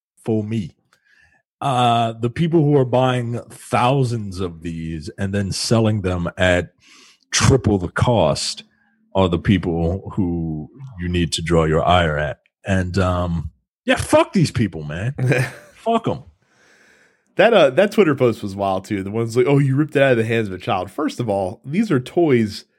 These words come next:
Speaker 2: for adults. If you, if, if a
Speaker 1: Right.
Speaker 2: child happens to play
Speaker 1: <laughs>
Speaker 2: them, great. And, uh, and if you are a child that was hoping for a P S five and your parents couldn't find a way to get you one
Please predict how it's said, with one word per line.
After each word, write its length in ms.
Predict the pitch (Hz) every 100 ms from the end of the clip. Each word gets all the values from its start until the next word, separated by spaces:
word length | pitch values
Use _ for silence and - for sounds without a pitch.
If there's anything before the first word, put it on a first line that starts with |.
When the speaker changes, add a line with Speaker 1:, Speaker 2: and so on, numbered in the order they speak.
| _ _
Speaker 2:
for 240 | - 147
adults. 680 | 107 107 147 95 - - - _ _
If 220 | 135 123
you, 160 | 143 147
if, 160 | 147
if 180 | 151 147
a 60 | 147
Speaker 1:
Right. 80 | 120
Speaker 2:
child 200 | 208 180
happens 300 | 180 165 185
to 120 | 165
play 220 | 170 175
Speaker 1:
<laughs> 20 |
Speaker 2:
them, 240 | 151 127 - - _ - -
great. 340 | 127 214 175 - _ _ _ _ _
And, 260 | 190 208 196
uh, 280 | 190 190 190 _ _
and 340 | 202 202 196 -
if 160 | 185 170
you 200 | 202 190
are 140 | 269
a 60 | 202
child 380 | - 131 131
that 100 | 127
was 140 | 110 -
hoping 260 | 156 151
for 160 | 151 143
a 40 |
P 160 | 131 143
S 120 | 123
five 260 | - 160 135
and 80 | 131
your 100 | 147
parents 360 | - 151 143
couldn't 220 | - 156
find 280 | - 151 151
a 40 | 147
way 340 | 156 156 156
to 140 | -
get 220 | 160 - 208
you 60 |
one 320 | 151 170 214